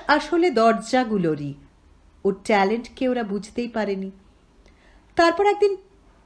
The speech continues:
পুলক মদ ধরল। অবশেষে মদ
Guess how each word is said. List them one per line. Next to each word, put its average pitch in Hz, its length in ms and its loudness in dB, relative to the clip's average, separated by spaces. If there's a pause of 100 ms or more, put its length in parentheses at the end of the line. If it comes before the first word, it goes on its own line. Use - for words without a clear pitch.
(300)
পুলক 196 360 2
মদ 190 280 2 (120)
ধরল। 147 420 -4 (720)
অবশেষে 220 560 -2 (580)
মদ 185 240 2